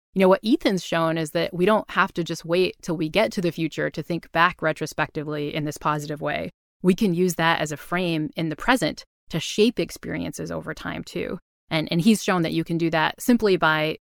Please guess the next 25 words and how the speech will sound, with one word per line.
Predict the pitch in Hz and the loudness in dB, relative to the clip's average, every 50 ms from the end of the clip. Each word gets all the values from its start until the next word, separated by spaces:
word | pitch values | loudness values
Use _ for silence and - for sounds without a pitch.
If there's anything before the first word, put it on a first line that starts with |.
| _ _ | _ _
you | - 170 | -8 -6
know, | 160 151 | -4 -2
having | - 165 160 165 165 165 | 0 0 2 2 0 0
a, | 165 165 160 - - - | -2 -4 -6 -8 -8 -6
a | - | -4
narrative | 165 165 165 170 190 196 190 175 165 160 | -2 0 2 2 4 4 4 2 0 -2
in | 160 165 160 | -2 -4 -4
your | 156 160 | -4 -2
own | 156 151 156 | -2 -4 -4
head | 151 - 180 180 160 147 | -2 0 0 0 0 -2
that | 165 - - | -4 -4 -2
uses | 165 165 160 156 156 151 151 - - _ _ _ _ - | -2 -2 -2 -2 -4 -6 -8 -10 -14 _ _ _ _ -6
your | 160 160 | -4 -4
future | - - 170 151 - 160 | -2 -2 -2 -2 -2 -2
self | - - 165 160 156 - - | 0 2 2 2 2 0 -2
in | 156 | -4
the | 156 143 | -4 -4
third | - 151 151 147 | -4 -4 -6 -4
person. | - - 160 151 - - 160 156 151 | -4 -6 -6 -6 -6 -8 -8 -6 -6
You | 151 | -6
know, | 151 147 | -6 -4
Lori | 151 165 170 175 170 170 | -2 -2 0 2 2 2
in | 165 | 0
the | 160 151 | 0 -2
future | - - 160 - - 160 151 151 | -2 -2 -4 -2 -2 -2 -2 -2